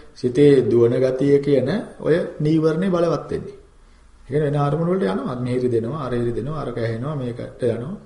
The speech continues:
ඒතර ඒ වෙන්නේ ඇයි? අර සිත පුරුදු වෙලා දෙන්නේ ඒකට. අපි කරලා තියෙන්නේ ඒකට ඕන ඕන හැටියට ඒක එක එක අර කොතේ දුවන්න ඇරියන්නේ දැන් මෙච්චර කාලෙ. දැන් සංසාරේ පුරාමත් ඔක නිකම්ම වෙනවා. කොටෝ වෙනවා ඒවා.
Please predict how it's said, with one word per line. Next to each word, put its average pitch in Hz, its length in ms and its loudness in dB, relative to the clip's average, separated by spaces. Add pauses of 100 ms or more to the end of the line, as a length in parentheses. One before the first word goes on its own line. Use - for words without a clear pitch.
(380)
ඒතර 139 220 -6 (640)
ඒ 123 220 2
වෙන්නේ 135 340 4
ඇයි? 240 200 2 (460)
අර - 160 -8
සිත 131 180 -2
පුරුදු 143 340 0
වෙලා 170 240 4
දෙන්නේ 226 300 2
ඒකට. 220 200 -2 (480)
අපි - 220 -6
කරලා 117 320 0
තියෙන්නේ 185 360 2
ඒකට 190 240 0
ඕන 190 200 4
ඕන 190 140 0
හැටියට 220 260 2
ඒක 214 160 4
එක 202 160 2
එක 202 140 2
අර 196 300 -2
කොතේ 202 320 -2
දුවන්න 214 260 2
ඇරියන්නේ 269 380 2
දැන් 233 120 0
මෙච්චර 208 240 -2
කාලෙ. 226 220 -10 (1080)
දැන් 131 100 -6
සංසාරේ 127 400 4
පුරාමත් 202 400 2
ඔක 226 140 2
නිකම්ම 220 300 2
වෙනවා. 233 320 -4 (1120)
කොටෝ 135 300 0
වෙනවා 196 280 -2
ඒවා. - 240 -12